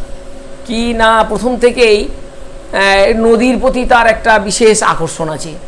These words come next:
এবং সে যেখানে জন্মগ্রহণ করেছিল সেখানেও একটা ছোট নদী ছিল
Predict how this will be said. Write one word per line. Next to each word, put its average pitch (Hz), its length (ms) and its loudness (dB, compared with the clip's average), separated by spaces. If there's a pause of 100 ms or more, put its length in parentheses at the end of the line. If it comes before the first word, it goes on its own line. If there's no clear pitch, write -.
(760)
এবং 214 260 0
সে 214 340 4
যেখানে 208 300 -2
জন্মগ্রহণ 202 480 0
করেছিল 208 460 0
সেখানেও 202 340 0
একটা 202 200 0
ছোট - 260 -8
নদী 196 240 0
ছিল 196 280 0